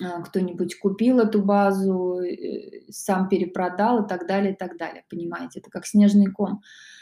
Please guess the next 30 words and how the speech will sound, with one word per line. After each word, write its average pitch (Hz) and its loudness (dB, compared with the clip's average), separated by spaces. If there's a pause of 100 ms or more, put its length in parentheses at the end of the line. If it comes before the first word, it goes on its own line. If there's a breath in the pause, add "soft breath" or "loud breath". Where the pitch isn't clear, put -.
(180 loud breath)
Вот, 208 2
поэтому 208 6
заявок 220 2
может 220 0
приходить 208 -2
очень 220 -2
много. 190 -4 (200)
Вы 254 -2
постарайтесь 247 -4
выстроить, 202 -4
э, 190 -4
контакт 202 0
с, - -20
э, 185 -6
контакт 202 0
с - -16
человеком. 220 0 (340)
Скорее 226 4
всего, 202 0
общение 190 0
будет 185 -4
на 190 0
английском 196 0
языке. 196 -4 (400 soft breath)
Ничего 220 6
страшного, 196 -2
если 175 -10
это 175 -8
будет 170 -18
там 170 -12